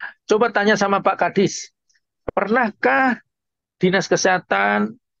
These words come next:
seluruh keluarga besar sehari itu tidak kemana-mana?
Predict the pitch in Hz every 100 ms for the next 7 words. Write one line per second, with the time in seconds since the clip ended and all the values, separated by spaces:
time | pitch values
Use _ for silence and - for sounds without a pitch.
0 | _ - 190 202 208 208 202 196 170 165
1 | 160 190 190 196 196 - - _ _ _
2 | - - 160 160 165 180 180 156 185 185
3 | 190 196 - 190 170 165 170 165 160 143
4 | 110